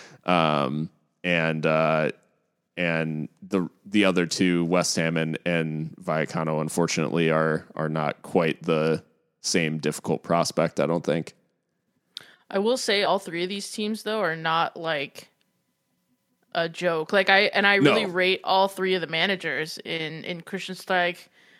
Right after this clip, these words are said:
Speaker 2: Andoni Iraola, and, and David Moyes. So, yeah, I mean, just, just a credit to all three of them for,
Speaker 1: Yeah.
Speaker 2: for where their teams are.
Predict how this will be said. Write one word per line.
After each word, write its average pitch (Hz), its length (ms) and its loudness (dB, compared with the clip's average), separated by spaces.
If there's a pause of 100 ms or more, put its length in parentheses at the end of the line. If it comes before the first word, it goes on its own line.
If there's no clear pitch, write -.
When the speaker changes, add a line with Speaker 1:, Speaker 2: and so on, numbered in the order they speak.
(160)
Speaker 2:
Andoni 185 380 -2
Iraola, 160 580 -2
and, 151 380 -6
and 147 400 -10
David 165 260 -8
Moyes. 160 280 -6
So, 160 380 -4 (720)
yeah, 139 280 -2 (220)
I 160 40 -8
mean, 156 220 -10
just, - 440 -12
just - 180 -14
a - 40 -8
credit 160 320 -4
to 175 120 -2
all 156 100 -2
three 170 240 -4
of 180 80 -4
them 147 260 -4
for, 165 240 -8
Speaker 1:
Yeah. 151 160 0
Speaker 2:
for 160 160 -8
where 151 140 -8
their 143 140 -10
teams 151 320 -14
are. 143 220 -10